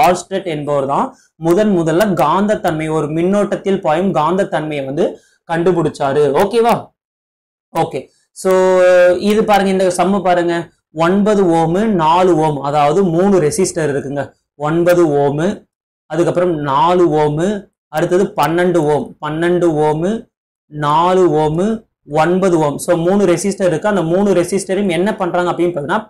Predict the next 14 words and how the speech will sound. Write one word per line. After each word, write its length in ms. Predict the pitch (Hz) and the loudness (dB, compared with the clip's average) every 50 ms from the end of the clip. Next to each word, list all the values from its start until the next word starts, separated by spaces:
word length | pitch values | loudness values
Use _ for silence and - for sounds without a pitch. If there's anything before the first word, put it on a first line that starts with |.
| - 202 | -4 -2
பேரலலா 500 | 202 226 240 254 240 226 208 208 214 214 | 0 0 0 2 0 0 2 2 0 0
connect 260 | 196 175 170 160 - | 0 -2 -2 -4 -6
பண்றாங்க. 360 | - 156 147 151 147 147 151 | -8 -6 -4 -4 -2 -2 -4
ஓகேவா? 320 | 151 - 156 151 170 165 - _ _ _ _ | -4 -6 -4 -4 -6 -6 -6 _ _ _ _
So, 180 | - - 185 180 | -6 -2 0 0
பேரலலா 680 | 175 180 180 175 180 196 202 208 196 190 190 196 196 | 2 2 2 2 2 2 2 2 2 2 2 0 0
connect 280 | - 175 175 185 180 - | 0 -2 -2 -2 -2 -2
பண்ணி 220 | 175 165 170 196 | -4 -2 0 0
ஒரு 180 | 202 190 170 151 | 2 2 2 2
voltage 480 | 151 151 156 175 175 175 180 180 175 | 2 2 2 2 2 4 2 0 0
source 220 | - 160 143 - - | -2 -4 -8 -8 -4
கூட 140 | 156 175 | -2 -2
connect 300 | 175 175 147 151 147 - | 0 0 -2 -4 -4 -6
பண்ணாங்க. 360 | 147 131 135 139 147 190 220 | -8 -8 -8 -8 -8 -8 -8